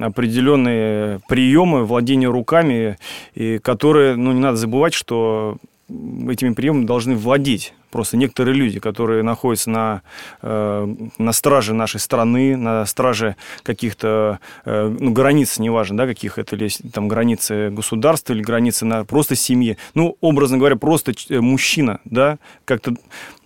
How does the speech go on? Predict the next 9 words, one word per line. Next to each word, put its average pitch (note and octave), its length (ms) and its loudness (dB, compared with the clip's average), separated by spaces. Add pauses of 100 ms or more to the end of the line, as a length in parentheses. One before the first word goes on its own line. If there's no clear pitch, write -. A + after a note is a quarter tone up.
(260)
ну, C3 420 0
это C3 580 4
естественно C3 760 0
как-то, G#2 400 -6
да, A2+ 240 2
вот A2 280 -2
м-, B2+ 240 2
мужчина D3 480 4
должен C#3 400 2